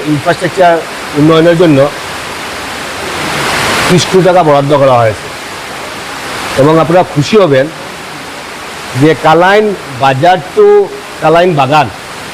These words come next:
সতেরোশো ছয়ত্রিশ মিটার, তার জন্য এক কোটি ছয় লক্ষ আটশো ঊনপঞ্চাশ টাকা স্যাংশন করা হয়েছে। ইতিমধ্যে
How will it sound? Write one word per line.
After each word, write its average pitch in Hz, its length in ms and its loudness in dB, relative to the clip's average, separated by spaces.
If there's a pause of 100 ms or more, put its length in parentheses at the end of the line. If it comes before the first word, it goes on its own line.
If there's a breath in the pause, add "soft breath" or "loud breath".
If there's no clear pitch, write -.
(1500)
সতেরোশো 202 760 2 (400)
ছয়ত্রিশ 156 400 0
মিটার, 151 300 2 (1300)
তার 160 180 2
জন্য 196 520 4 (440)
এক 170 140 2 (160)
কোটি 202 420 4 (120)
ছয় 156 200 4
লক্ষ 196 340 0
আটশো 190 640 2 (600)
ঊনপঞ্চাশ 180 440 2
টাকা 117 240 0 (920)
স্যাংশন 147 320 4
করা 180 180 4
হয়েছে। 180 360 2 (920)
ইতিমধ্যে 180 640 2